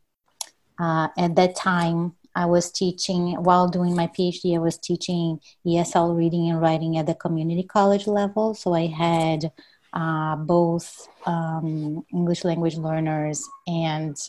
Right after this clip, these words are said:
um, uh, uh, adult learners, uh, that were immigrant students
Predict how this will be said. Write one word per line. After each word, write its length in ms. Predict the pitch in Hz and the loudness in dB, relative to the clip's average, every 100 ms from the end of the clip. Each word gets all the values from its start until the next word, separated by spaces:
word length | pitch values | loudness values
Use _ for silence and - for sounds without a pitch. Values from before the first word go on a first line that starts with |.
| - - | -12 -2
um, 680 | 175 156 151 151 147 160 - 190 | -2 0 -2 -4 -4 -6 -6 -2
uh, 100 | 180 | 0
uh, 200 | 180 170 - | 4 4 6
adult 480 | 170 165 185 190 - - | 4 8 8 6 -2 -6
learners, 640 | 180 170 160 165 190 226 - - - _ _ | 0 2 4 2 2 0 -4 -12 -20 _ _
uh, 360 | 170 165 160 160 | 0 2 2 2
that 180 | 165 185 | 2 2
were 160 | 170 - | 2 2
immigrant 480 | 175 175 175 180 180 | 2 2 2 2 0
students 600 | - 180 180 220 240 | -2 0 2 2 0